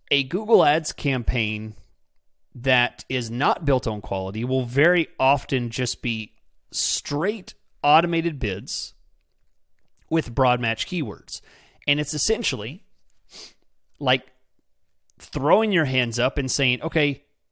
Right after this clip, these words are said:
here's what I want, go get it," and relying entirely on the Google algorithm to try and get you the quality that you want by giving it broad match keywords. I,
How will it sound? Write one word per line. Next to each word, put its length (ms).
here's 520
what 140
I 140
want, 520
go 220
get 260
it," 260
and 540
relying 580
entirely 720
on 120
the 60
Google 380
algorithm 680
to 160
try 320
and 220
get 280
you 120
the 120
quality 480
that 180
you 100
want 240
by 120
giving 340
it 220
broad 340
match 320
keywords. 600
I, 380